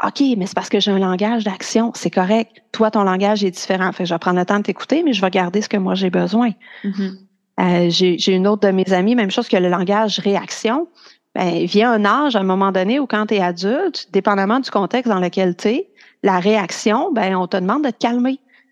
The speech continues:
Speaker 1: Fait que là, souvent, ces gens-là vont se retourner vers soi, vont faire, « Ah, mon Dieu, mais je, je suis trop intense. »
Speaker 2: Ouais.
Speaker 1: Non, t'es pas trop intense. T'as juste une perception différente. Et là, souvent, ce que je vois, c'est, « Ah, ok, je suis normale. »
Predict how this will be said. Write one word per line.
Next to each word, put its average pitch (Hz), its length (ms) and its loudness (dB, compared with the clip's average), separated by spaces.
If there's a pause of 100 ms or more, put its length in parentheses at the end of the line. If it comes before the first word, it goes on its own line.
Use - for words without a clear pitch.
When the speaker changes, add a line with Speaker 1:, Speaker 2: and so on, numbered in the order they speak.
(1040)
Speaker 1:
Fait 180 80 0
que - 80 2
là, 254 80 6
souvent, 233 560 2
ces 277 160 2
gens-là 202 360 2
vont 277 140 2
se - 140 -4
retourner 214 320 2
vers 240 180 0
soi, 311 220 0
vont 262 100 0
faire, « 233 380 2
Ah, 226 100 2
mon 190 180 -2
Dieu, 214 120 -6
mais 202 80 -2
je, - 160 -8
je - 140 -8
suis - 100 -6
trop 262 380 2
intense. » 196 1000 -2
Speaker 2:
Ouais. 190 400 -8 (420)
Speaker 1:
Non, 285 240 0
t'es - 120 -12
pas 226 140 -6
trop 262 200 -2
intense. 254 480 -2
T'as 190 100 2
juste 214 240 0
une 220 140 0
perception 262 800 -2
différente. 214 720 0 (300)
Et 196 100 4
là, 240 200 2
souvent, 233 460 0
ce - 80 -4
que 202 120 2
je 190 100 -2
vois, 233 140 0
c'est, « 220 240 -2 (520)
Ah, - 260 0
ok, - 100 -8
je 214 120 2
suis - 160 -2
normale. » 180 680 -4